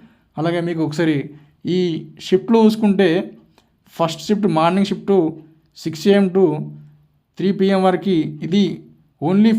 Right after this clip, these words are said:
ఫీమేల్స్‌కి ఉంటుంది, అలాగే మేల్స్ కూడా ఉంటుంది. ఫీమేల్స్‌కి మాత్రం ఎక్కువ అవకాశం ఉంటుంది. ఓకేనా ఫ్రెండ్స్? అలాగే సెకండ్ షిఫ్ట్ అనేది త్రీ పీఎం నుంచి ట్వెల్వ్ ఏఎం, అంటే నైట్ ట్వెల్వ్ ఏఎం వరకు ఈ సెకండ్ షిఫ్ట్ ఉంటుంది. ఇందులో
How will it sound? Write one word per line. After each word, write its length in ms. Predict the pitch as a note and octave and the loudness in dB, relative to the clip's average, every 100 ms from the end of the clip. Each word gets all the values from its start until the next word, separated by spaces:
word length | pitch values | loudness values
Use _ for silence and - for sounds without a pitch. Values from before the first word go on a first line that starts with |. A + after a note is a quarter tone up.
| - | 0
ఫీమేల్స్‌కి 500 | F#3 G3+ G#3 G#3 G#3+ G3+ | 2 4 2 0 2 2
ఉంటుంది, 300 | F#3 G3 G#3 - | 0 0 0 0
అలాగే 220 | E3+ F#3+ F#3+ | 0 2 0
మేల్స్ 220 | E3+ F3+ F#3+ | 0 -2 -4
కూడా 100 | F3+ | -4
ఉంటుంది. 300 | F3+ F3 F#3 A#3+ - - _ _ _ _ _ | -4 -2 -2 -4 -6 -18 _ _ _ _ _
ఫీమేల్స్‌కి 420 | F#3 G#3 G#3 A3 G3 | -2 0 0 0 0
మాత్రం 200 | F#3+ A3 G3+ | 2 2 2
ఎక్కువ 180 | - G3+ G3 | 0 2 2
అవకాశం 300 | F3 F3+ F3+ E3 | 2 0 -2 -4
ఉంటుంది. 280 | D#3 E3+ A3+ - - _ _ D#3 | -4 -4 -4 -8 -20 _ _ -6
ఓకేనా 220 | D#3+ F#3 F#3 | -2 0 0
ఫ్రెండ్స్? 200 | A#3+ - - _ _ D#3+ | -2 -6 -18 _ _ -4
అలాగే 280 | E3 E3+ F3+ D#3 D3 | -2 0 0 0 -4
సెకండ్ 260 | F3 G3 G3+ | -2 0 2
షిఫ్ట్ 180 | G#3+ G#3 F#3+ | 2 0 0
అనేది 300 | F#3 F#3 D#3+ - - - _ | 2 2 0 -2 -10 -20 _
త్రీ 120 | G3+ A3 A3 | 0 2 4
పీఎం 220 | G#3+ G#3 G#3 | 2 4 2
నుంచి 220 | G3 G3+ D#3+ - - - _ _ - | 2 2 2 0 -10 -20 _ _ -6
ట్వెల్వ్ 320 | F#3 A3+ A3 A3 F3+ F#3 | 2 2 2 -2 2 2
ఏఎం, 180 | F#3+ C3+ - - - | 2 -2 -8 -16 -8
అంటే 120 | E3+ G3 D#3 | -2 0 2
నైట్ 240 | F3+ F#3 E3+ | 0 0 -2
ట్వెల్వ్ 260 | F3+ F#3 F#3 | 2 4 4
ఏఎం 140 | F#3 F3+ | 2 0
వరకు 260 | E3+ D#3+ F#3+ D3 D3 - - - | -2 -2 -2 -2 -4 -10 -16 -10
ఈ 60 | - F3+ | -6 -4
సెకండ్ 220 | F3 G3+ | 0 -2
షిఫ్ట్ 160 | F#3+ F#3 | -2 -6
ఉంటుంది. 260 | E3+ E3+ A3+ - - _ D3 | -4 -2 -4 -6 -18 _ -6
ఇందులో 220 | F3 G#3+ | 0 4